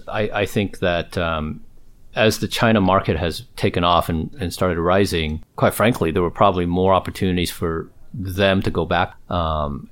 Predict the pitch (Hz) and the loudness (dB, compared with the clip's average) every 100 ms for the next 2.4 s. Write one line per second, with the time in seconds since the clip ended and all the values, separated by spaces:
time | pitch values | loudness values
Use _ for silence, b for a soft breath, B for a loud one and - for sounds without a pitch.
0 | - - 92 85 - 87 85 82 82 78 | -18 -4 -2 -2 -2 0 0 2 0 -2
1 | 78 76 - 98 82 - 92 - 87 90 | -4 -8 -8 -8 -6 -4 -4 -2 -2 -2
2 | - 78 73 73 | -2 -4 -4 -8